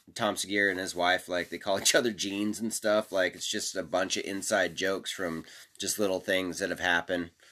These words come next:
you know, like, "Who's Randy?" <laughs> Stuff like that. And it's, and it's, and it's dumb, but it's, I find that kind of stuff hilarious, so.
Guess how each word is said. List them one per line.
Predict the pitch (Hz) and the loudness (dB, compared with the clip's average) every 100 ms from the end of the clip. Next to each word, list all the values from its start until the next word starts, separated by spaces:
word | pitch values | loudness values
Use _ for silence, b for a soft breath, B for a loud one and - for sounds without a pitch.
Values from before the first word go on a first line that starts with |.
| b b | b b
you | 87 | -6
know, | 90 92 | 0 0
like, | 92 82 | 2 2
"Who's | - 104 87 | 2 0 2
Randy?" | 92 90 90 85 78 - b b b b b - | 4 4 2 0 -4 -10 b b b b b -4
<laughs> | - - 214 190 | -2 6 8 8
Stuff | 170 - 120 - | 2 2 -2 2
like | 120 110 107 | 0 0 0
that. | 104 98 - | 2 0 -2
And | 117 | -8
it's, | - 104 | -8 -2
and | 135 | 2
it's, | 139 120 | 2 0
and | - 170 165 | 4 6 8
it's | 151 | 6
dumb, | 123 98 147 143 131 113 101 | 0 6 10 12 10 6 4
but | 110 107 110 | 2 2 -2
it's, | 107 - - - B B B B B B _ 113 | -4 -2 -6 -6 B B B B B B _ 2
I | 120 | 2
find | 110 113 101 92 | 4 2 2 2
that | 78 | -2
kind | - 87 | -4 -6
of | 78 | -4
stuff | 80 71 80 | -6 -8 -8
hilarious, | 71 67 53 60 - | -8 -6 -6 -8 -8
so. | - 80 67 | -6 -4 -4